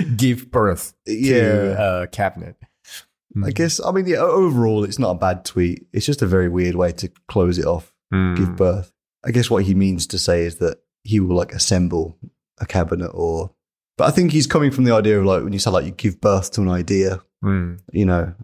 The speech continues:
Speaker 2: um, or, you know, it's, it's not far off the money. I
Speaker 1: Mm.
Speaker 2: just saw, like, a lot of people online, especially, like, a lot of people I follow on Twitter are, like, Japanese or English translators
Speaker 1: Uh.
Speaker 2: 'cause they post a lot of language content
Speaker 1: Right,
Speaker 2: I find
Speaker 1: right,
Speaker 2: quite
Speaker 1: right,
Speaker 2: interesting.
Speaker 1: right.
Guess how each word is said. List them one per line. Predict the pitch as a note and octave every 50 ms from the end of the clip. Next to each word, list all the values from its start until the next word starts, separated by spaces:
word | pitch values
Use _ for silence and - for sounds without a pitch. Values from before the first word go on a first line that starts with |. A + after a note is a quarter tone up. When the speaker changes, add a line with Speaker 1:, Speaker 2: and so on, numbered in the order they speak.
| - -
Speaker 2:
um, | F2 F2+ F2 F2 F2 D#2+
or, | E2 F#2 F2+ F2+ F2 F2 F2+ F2 _ _ _ _ _ _ _ _ _ _ _ _ -
you | - E2
know, | E2 D2+ -
it's, | C#3+ C#3+
it's | - G3 F#3+
not | A3+ - - -
far | - F2+ F2 F2 E2
off | D#2+ -
the | - F2
money. | E2+ E2 D#2 C#2 C#2+ F#2+ - _ _ _ _ _ _ - -
I | - -
Speaker 1:
Mm. |
Speaker 2:
just | F#3 - D3 -
saw, | G3 F3 D#3+
like, | C#3+ B2 A#2 -
a | - C3+
lot | C3 -
of | - A2+ -
people | - B2 A2 G#2 - A2
online, | G2 F#2+ F#2+ F#2+ F#2+ F#2 F2 F2 F#2+
especially, | F#2+ - - D#3+ - D#3 C3
like, | B2 -
a | B2+
lot | B2+ F2
of | A2
people | - A#2 G#2 - - F#2+
I | F#2
follow | - G#2+ G2+ F#2+ F2+
on | F2 F2
Twitter | - - F#2+ F2 - - E2+ F2 F2 _ _ _ _ - - - _ _ _ _ _ _ _ - - - -
are, | G#2 F#2 F2 F2
like, | F2 F2 - - -
Japanese | - G#2 F2+ - - - G2 F#2+ F#2 F2+
or | F#2+ F2+
English | F#2 F#2 F2+ F2+ -
translators | - A2 G2 G2 F#2+ G2 F#2 G2+ - - B2 B2 - - _
Speaker 1:
Uh. | - G#2 G2 F#2+ F#2+ F#2+ F#2 F#2+ G#2+
Speaker 2:
'cause | - - A2+
they | A#2 A#2
post | A#2 - B2+ A#2 -
a | G#2+
lot | F2+ E2
of | F2+
language | F#2 F2 F#2 G2 G2 F#2+ -
content | - G#2+ G2 A#2 B2+
Speaker 1:
Right, | A#2 G#2
Speaker 2:
I |
find | G2+ G2+
Speaker 1:
right, | G2+ F#2+ F2+ F#2
Speaker 2:
quite | F2+ F2
Speaker 1:
right, | F2
Speaker 2:
interesting. | E2 G2 - F#2+ F2 D#2+ F2+ G2 F#2+
Speaker 1:
right. | G2